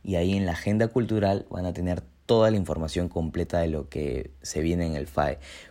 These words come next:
Muy buenas obras latinoamericanas que tienen que ver. Hay para consumir cine toda esta semana de una manera riquísima.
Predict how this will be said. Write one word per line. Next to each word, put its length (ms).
Muy 400
buenas 440
obras 220
latinoamericanas 800
que 140
tienen 320
que 160
ver. 340
Hay 420
para 200
consumir 480
cine 300
toda 120
esta 160
semana 540
de 140
una 100
manera 540
riquísima. 880